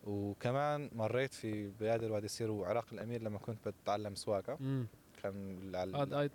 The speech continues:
Speaker 2: هاي كتير مهمة.
Speaker 1: آه، كان
Speaker 2: إذا على الجير العادي.
Speaker 1: بالضبط. ف-، آه، بس، آه،
Speaker 2: <laughs>
Speaker 1: الحمد لله، يعني، مرت على خير و
Speaker 2: تمام.
Speaker 1: <laughs> عشنا. بس عراق الأمير السواقة فيها صعبة.
Speaker 2: آه، أكيد،
Speaker 1: آه.
Speaker 2: أكيد، كلها جبال. كلها. وفي كمان ب-،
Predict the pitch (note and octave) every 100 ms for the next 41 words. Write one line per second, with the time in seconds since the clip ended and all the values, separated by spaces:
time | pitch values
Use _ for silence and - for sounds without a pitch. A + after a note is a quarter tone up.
0 | - C3+ C3 - D3 C3+ B2 A2+ G#2 -
1 | G#2 G2+ - A2 B2 B2 A#2 A2+ A#2+ B2+
2 | B2 A2+ G#2+ G#2 - G#2+ G#2 G#2 A#2+ A2+
3 | - - A2 B2 A#2 A2+ - F#4 A2+ G#2+
4 | G#2 G#2 G#2 - A2 G#2+ G#2 G#2 G#2 G2+
5 | F#2+ G2 F#2+ F#2+ G2+ G2+ F#2+ F#2 F#2 G#2
6 | G2+ F#2+ F2+ F#2 A2 B2 A2+ G#2+ - -
7 | - - F3 - - - - - D3+ C3
8 | - C3 B2 - - - - - - -
9 | A2+ A2+ C3 C#3 C#3+ C#3 - B2 A#2+ B2+
10 | - D3 G#2+ A#2+ A#2 G2 C3 B2 A2+ C#3
11 | A2+ G2 G#2 C3 - A#2+ A#2 A2+ A#2 -
12 | - - - - - - C#3 B2 A2+ -
13 | - - - D#3+ E3 D#3+ F3+ E3 C3 C3+
14 | B2+ B2 A#2+